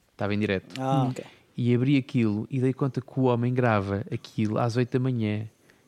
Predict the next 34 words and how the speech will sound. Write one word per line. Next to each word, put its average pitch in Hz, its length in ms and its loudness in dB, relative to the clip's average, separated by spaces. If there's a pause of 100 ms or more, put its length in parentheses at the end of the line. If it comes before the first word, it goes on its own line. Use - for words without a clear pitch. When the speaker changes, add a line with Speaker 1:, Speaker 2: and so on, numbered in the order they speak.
(140)
Speaker 1:
Ele 110 120 2
acorda, 104 460 2
toma 113 320 -2
banho. 101 400 0
Acho 165 240 -2
eu 175 60 4
que 170 60 -6
toma 110 140 2
banho, 120 180 2
não 104 100 0
vou 101 220 0
tomar 113 140 -2
banho. 101 140 -2 (280)
Speaker 3:
<laughs> - 380 -2
Speaker 1:
Mas 120 500 0 (140)
toma 120 260 0
banho 113 340 0 (560)
e, 131 280 2 (460)
em 127 80 0
vez 143 360 2
de, 110 340 2 (440)
eu 147 80 0
não 160 60 2
sei 170 100 0
se - 100 -4
ele 160 60 -4
tem 151 120 2
filhos 135 300 -2
ou 143 100 2
não, 123 320 0 (100)
mas 123 240 -2
em 127 60 0
vez 143 300 0
de, 113 320 2